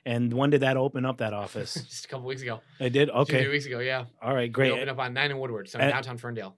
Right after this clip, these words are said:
Speaker 1: the Bally team itself started a couple weeks ago, or was that already?
Speaker 2: No, the Bally team started October fourteenth,
Speaker 1: Okay.
Speaker 2: two thousand eighteen.
Speaker 1: Okay.
Speaker 2: Mm-hmm.
Speaker 1: And you guys were working together, and now you just built it so that you're on
Speaker 2: Correct.
Speaker 1: your own in your own office.
Speaker 2: Yeah, so I was on my own t-, up until about December. And then that's
Speaker 1: Okay.
Speaker 2: when I started putting people on. And then,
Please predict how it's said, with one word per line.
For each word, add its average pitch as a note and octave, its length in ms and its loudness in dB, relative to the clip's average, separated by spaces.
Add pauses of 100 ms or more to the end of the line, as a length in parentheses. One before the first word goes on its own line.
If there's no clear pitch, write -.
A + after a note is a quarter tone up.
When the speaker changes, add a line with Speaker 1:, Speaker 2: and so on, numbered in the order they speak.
Speaker 1:
the A#2+ 140 0
Bally C3+ 380 8
team B2 260 0
itself C3+ 340 0
started D3 300 0
a - 20 -2
couple D3+ 280 -2
weeks D3+ 220 -2
ago, D#3+ 180 2
or C#3+ 100 4
was B2 240 2
that B2+ 200 4
already? B2 500 2 (180)
Speaker 2:
No, C#3+ 220 -6
the C#3+ 80 -4
Bally F3+ 160 2
team F#3 120 -4
started D#3+ 280 -2
October D3 380 -4
fourteenth, B2+ 420 -8 (200)
Speaker 1:
Okay. B2+ 200 -4
Speaker 2:
two B2+ 80 0
thousand C3+ 180 -4
eighteen. B2 320 -10 (180)
Speaker 1:
Okay. A#2+ 320 -6
Speaker 2:
Mm-hmm. B2 220 -12
Speaker 1:
And B2 100 -4
you B2+ 60 -2
guys C3 240 2
were C3 80 -2
working C3 300 -4
together, C3+ 400 -2
and B2+ 80 -2
now B2 140 -2
you B2 140 -4
just A2+ 220 -10
built C#3 240 -4
it C#3 80 -6
so A#2+ 140 -6
that A#2 160 -4
you're A#2 120 -6
on A#2+ 300 -4
Speaker 2:
Correct. A2 300 -8
Speaker 1:
your A2+ 100 -4
own A#2+ 160 -2
in A#2 60 -4
your A2+ 100 -6
own A2+ 140 -8
office. G#2+ 340 -10
Speaker 2:
Yeah, A2+ 80 -8
so C#3 160 -6
I C3+ 140 -2
was F3 120 0
on D3 120 -2
my C#3 100 0
own D3 300 4
t-, B2+ 120 0
up C3 120 -6
until C3+ 180 -8
about A2+ 220 -6
December. A2+ 440 -8 (320)
And A#2+ 120 -10
then A#2+ 60 -6
that's A2+ 120 -4
Speaker 1:
Okay. A#2 60 -6
Speaker 2:
when B2 60 -6
I A2+ 40 -6
started A2+ 260 -8
putting A#2 180 -10
people A#2 220 -10
on. A#2+ 200 -8
And A2 100 -8
then, G#2+ 140 -12